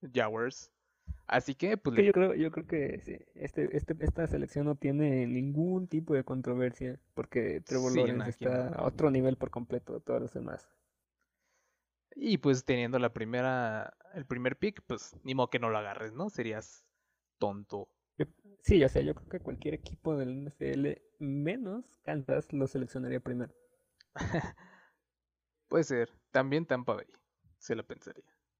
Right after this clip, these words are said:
Speaker 2: Bueno, yo creo que Tampa sí lo, sí, yo
Speaker 1: Y
Speaker 2: creo que
Speaker 1: Kike
Speaker 2: Tampa
Speaker 1: está de
Speaker 2: también
Speaker 1: acuerdo
Speaker 2: lo haría porque
Speaker 1: conmigo.
Speaker 2: Brady le queda. <laughs> Sí, continúa con la segunda, güey, mejor, antes de que empecemos con controversias.
Speaker 1: <laughs>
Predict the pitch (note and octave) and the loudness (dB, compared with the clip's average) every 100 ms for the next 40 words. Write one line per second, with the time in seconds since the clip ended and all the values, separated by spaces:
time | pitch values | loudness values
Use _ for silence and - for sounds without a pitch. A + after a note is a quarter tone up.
0 | _ _ _ _ _ C#3+ E3 F#3+ D#3+ F3+ | _ _ _ _ _ 0 2 6 6 4
1 | G3 G3+ - C#3 D3+ D3 C#3+ C#3+ D3 C3 | 2 -2 0 -2 0 -4 -2 -2 0 -2
2 | B2+ B2 - A#2+ C#3 - F#2 E3+ A3 A3 | -4 -8 -10 -6 -6 -8 -6 2 2 4
3 | F#3 F#3+ - D#3+ D#3+ D#3+ D3 C#3+ C3 A2+ | 4 4 6 4 4 4 4 4 4 2
4 | A2 A#2+ C3+ B2+ C#3 B2+ B2 A#2+ B2+ - | 0 -2 -2 0 0 -2 -6 -8 -2 -2
5 | - - - - - F#3 F#3+ E3+ - F3 | 4 6 8 8 8 8 6 4 -2 -4
6 | - - - - _ - A3 G3+ G3+ G#3 | -4 -8 -10 -20 _ -8 -4 -4 -4 -12
7 | - _ - A4+ - - - - - - | -18 _ -6 0 0 2 -4 -4 -14 -12
8 | - - - E3+ C#3+ C#3 C#3+ C#3+ D3 E3+ | -14 -18 4 8 8 6 0 2 2 2
9 | E3 - C3+ B2 - A#2+ - - - - | 0 0 0 0 -2 -6 -6 -6 -8 -6
10 | - - - - - D#3+ D#3+ D#3 D3+ D3+ | -4 0 2 2 0 -4 0 0 0 -2
11 | D3+ C#3+ D3 D3+ - C#3+ C#3+ D#3+ - D#3 | 0 0 0 -2 -2 -4 -4 -6 -2 -2
12 | D#3+ D3+ - - - - - _ - - | 2 0 -2 -6 -8 -14 -18 _ -2 0
13 | - - G#3 F#3+ - F#3 D#3+ | 2 2 2 0 0 -2 -2